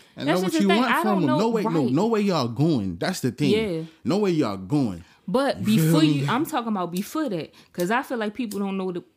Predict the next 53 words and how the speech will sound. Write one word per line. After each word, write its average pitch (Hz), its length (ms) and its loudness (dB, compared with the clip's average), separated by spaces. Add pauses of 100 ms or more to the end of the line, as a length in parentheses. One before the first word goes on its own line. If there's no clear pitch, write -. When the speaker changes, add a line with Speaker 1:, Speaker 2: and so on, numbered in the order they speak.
Speaker 2:
know 202 220 -2
how 214 160 -4
to 170 100 -4
date, 185 220 -4
and 170 120 -6
I 196 140 -2
touched 220 240 -8
on 208 80 -6
that 180 160 -8
slightly 190 280 -8
'cause 175 200 -8
I 156 60 -4
really 185 260 -6
do 175 160 -8
wanna 160 200 -6
do 156 140 -8
a 151 60 -8
podcast 156 520 -10
on 143 120 -10
it. - 80 -12
I 151 80 -10
feel 208 160 -8
like 185 180 -6
people 180 340 -8 (460)
meet 196 400 -4
people, 175 480 -12 (360)
start 220 360 -6
talking, 170 480 -4 (500)
put 240 200 0
all 233 160 0
their 220 240 0
eggs 208 160 -4
in 208 80 -2
that 202 200 -4
basket, 170 520 -4 (180)
and 175 180 -4
then 180 220 -2
get 185 220 -2
mad 185 280 -4
when 170 160 -4
it 170 120 -6
don't 165 240 -4
work 190 220 -4 (260)
a 170 80 0
year 170 340 0
later. 170 440 -2 (240)
But 170 120 -6
that's 202 240 -2
your 226 140 -2
fault, 170 320 -6
because 170 440 -4
had 190 360 -6
you 190 300 -4